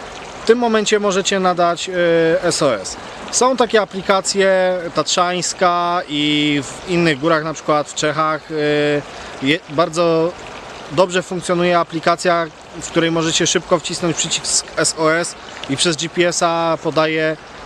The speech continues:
w, w miarę dokładnie waszą ostatnią pozycję. Czyli jak coś wam się stanie, wciskacie sobie przycisk i dziękuję,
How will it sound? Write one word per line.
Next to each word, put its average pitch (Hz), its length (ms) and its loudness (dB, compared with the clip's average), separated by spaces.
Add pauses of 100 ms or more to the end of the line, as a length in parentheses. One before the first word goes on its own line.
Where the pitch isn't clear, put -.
w, 123 440 -10
w 135 40 0
miarę 185 360 2
dokładnie 165 500 2
waszą 160 280 0
ostatnią 151 400 -2
pozycję. 135 480 -2 (800)
Czyli 196 180 2
jak 220 160 2
coś 214 160 2
wam 190 160 2
się - 120 -6
stanie, 196 440 0
wciskacie 175 720 0
sobie 147 500 -2
przycisk 165 580 0 (160)
i 165 80 0
dziękuję, 160 560 0